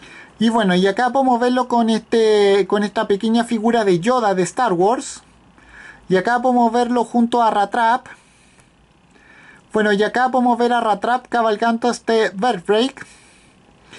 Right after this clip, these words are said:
Y acá podemos verlo junto a Optimus Prime. Bueno, acá podemos verlo, eh, junto a Spike y junto a Hoist.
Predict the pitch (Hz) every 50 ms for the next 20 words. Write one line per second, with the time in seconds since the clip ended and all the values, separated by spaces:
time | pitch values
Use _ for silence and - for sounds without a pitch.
0 | - - - - - - - 185 196 196 190 240 247 254 247 262 262 247 247 233
1 | 233 254 240 240 254 247 247 - 240 233 233 254 240 233 - - 214 208 196 190
2 | - - 269 254 214 196 196 208 233 277 285 285 - - _ _ _ _ _ _
3 | - _ _ _ _ _ _ _ _ _ _ _ _ - - - - - - -
4 | - _ 196 220 214 196 190 185 226 240 240 240 262 233 247 247 226 240 247 247
5 | 247 254 254 254 262 269 254 - 208 196 190 196 196 190 190 185 185 185 185 180
6 | 180 - - 233 233 220 233 226 208 - - - 233 233 247 254 269 - - -
7 | - 220 190 185 - - 226 233 226 220 - 233 220 220 208 208 190 180 - -
8 | 269 247 214 220 247 294 - -